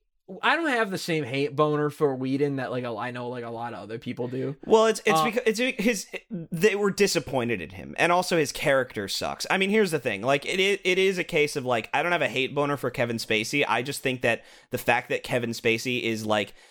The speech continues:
Speaker 2: this absolute criminal who got away with it is really funny in, in, like, a dark, in a dark, horrible, like, like,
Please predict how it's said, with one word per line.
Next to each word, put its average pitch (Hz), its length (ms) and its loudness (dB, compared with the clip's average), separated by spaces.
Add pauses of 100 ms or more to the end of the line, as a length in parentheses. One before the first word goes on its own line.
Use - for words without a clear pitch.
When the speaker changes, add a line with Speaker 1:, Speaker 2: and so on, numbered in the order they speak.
(140)
Speaker 2:
this 113 400 0
absolute 123 600 -2
criminal 123 720 0
who 127 300 -4
got 117 340 2
away 104 360 2
with 120 240 2
it 151 220 4 (540)
is 147 480 0
really 135 420 2
funny 85 460 -6 (260)
in, 151 220 2
in, 160 180 2
like, 160 160 0
a 160 60 4
dark, 147 760 0 (140)
in 151 100 2
a 143 80 0
dark, 131 460 2
horrible, 123 760 4
like, 110 340 -2 (140)
like, 123 260 2